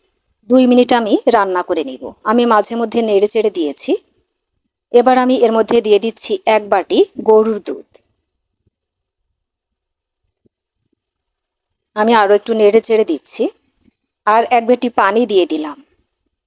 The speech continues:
একটু ঝোল হবে, এই জন্য পানি দিলাম। যদি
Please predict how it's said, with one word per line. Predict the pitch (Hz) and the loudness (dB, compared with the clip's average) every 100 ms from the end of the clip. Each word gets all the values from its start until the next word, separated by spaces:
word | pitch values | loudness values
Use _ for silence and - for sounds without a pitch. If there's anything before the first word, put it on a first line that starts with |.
| _ - | _ -2
একটু | 254 294 - | 0 0 0
ঝোল | - 262 269 233 | 2 4 2 0
হবে, | 226 - - - 240 | 0 0 -2 0 0
এই | 233 | 2
জন্য | 226 233 220 | -2 -2 0
পানি | 208 220 214 | 0 0 0
দিলাম। | 190 208 - _ - _ - _ _ - | 0 0 -4 _ -20 _ -20 _ _ -6
যদি | 247 277 | 0 2